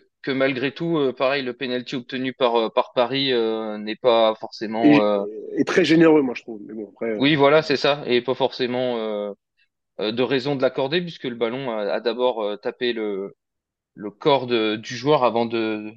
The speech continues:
Speaker 1: de taper le bras. Bon, je pense que c'était peut-être un petit peu de compensation par rapport à, à l'action d'Hakimi, mais on n'est pas là pour débriefer le match de, de Paris,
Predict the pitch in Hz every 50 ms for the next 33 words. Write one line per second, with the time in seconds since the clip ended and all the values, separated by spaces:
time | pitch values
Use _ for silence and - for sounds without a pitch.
0 | 113 - - 120 101 - 117 - 127 120 113 120 117 131 131 135 131 127 113 98
1 | - - - _ _ _ _ _ _ _ _ _ _ _ _ _ _ _ - -
2 | - 139 131 - 143 131 - 131 - 139 - - 147 143 - 143 135 - - -
3 | 151 139 - - 143 127 135 139 - - 143 135 - 160 151 151 135 - 123 107
4 | 104 110 - 135 127 120 117 117 104 104 101 95 90 92 - - _ - - 101
5 | 104 110 - - 139 123 120 - - 165 180 185 175 160 156 135 151 143 147 151
6 | - 139 135 127 131 127 127 127 - - 139 131 135 135 127 120 120 120 117 113
7 | 110 120 120 - 131 120 120 156 180 -